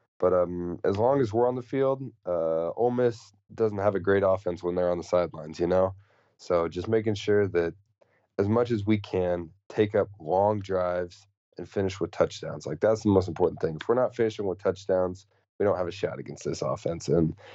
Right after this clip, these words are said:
they're fast, and our defense is game planning for that, and we're giving them as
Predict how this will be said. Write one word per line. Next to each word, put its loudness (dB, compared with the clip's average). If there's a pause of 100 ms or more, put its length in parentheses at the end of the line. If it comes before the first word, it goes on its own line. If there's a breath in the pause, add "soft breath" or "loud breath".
(220 loud breath)
they're 2
fast, 0
and -8
our -2
defense -4
is -8
game -2
planning 0
for 0
that, 4
and -8
we're 4 (180)
giving 2
them 2
as -8